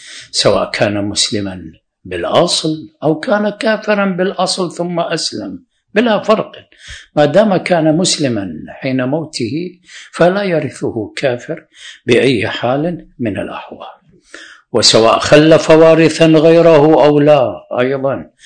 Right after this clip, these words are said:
بلا فرق. لا يقال بأنه ده لم يرثه أحد، خو يرثه الكافر، لا، يذهب ميراثه إلى الإمام، إلى الإمام. فإذا مات المسلم وليس له وارث مسلم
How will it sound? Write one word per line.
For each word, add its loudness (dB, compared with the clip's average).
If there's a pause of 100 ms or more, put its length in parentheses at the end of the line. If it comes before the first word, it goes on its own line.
(360)
بلا 4
فرق. -2 (320)
لا 0
يقال -4
بأنه -8
ده -8
لم 0
يرثه -4
أحد، -10
خو -6
يرثه -2
الكافر، -12
لا، -6 (440)
يذهب 0
ميراثه -6
إلى -10
الإمام، -14 (460)
إلى -6
الإمام. -6 (1600)
فإذا 4
مات 2
المسلم 0
وليس 2
له -2
وارث 0
مسلم -4